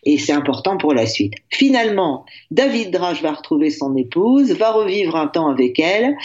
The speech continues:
puis va se sauver à Paris avec ses enfants, avec l'aide de l'ambassadeur de France à Londres.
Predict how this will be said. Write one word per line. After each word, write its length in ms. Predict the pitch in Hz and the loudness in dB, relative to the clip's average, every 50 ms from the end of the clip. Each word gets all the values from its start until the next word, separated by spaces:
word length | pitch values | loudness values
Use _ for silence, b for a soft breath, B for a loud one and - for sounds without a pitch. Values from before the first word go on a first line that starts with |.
| B B B B | B B B B
puis 100 | - 220 | -6 -2
va 140 | 196 208 208 | 0 0 0
se 160 | - - 196 | 2 0 -2
sauver 340 | 185 - 196 185 175 170 185 | 0 2 2 2 4 2 2
à 120 | 175 160 151 | 0 0 -2
Paris 360 | - 170 151 160 165 165 156 | -2 -2 0 0 2 2 2
avec 280 | 151 139 147 143 143 | 2 2 2 0 0
ses 240 | - - 160 147 143 | 0 0 0 0 0
enfants, 400 | 143 147 - - 165 190 214 - - | -2 -2 -2 -4 -4 -2 -4 -4 -4
avec 300 | 139 139 139 143 143 - | -2 0 0 0 0 0
l'aide 160 | 160 156 143 | 0 0 2
de 80 | 139 143 | 2 2
l'ambassadeur 720 | 147 147 139 135 139 131 - - 135 135 139 143 143 131 - | 2 2 2 0 -2 -2 -2 -2 -2 0 0 0 0 2 0
de 100 | 135 127 | 0 -2
France 320 | - - - 139 131 - | -2 -2 -4 -4 -2 -2
à 100 | 120 110 | 0 0
Londres. 400 | 117 127 135 156 180 202 214 220 | 0 0 0 0 0 0 -2 -4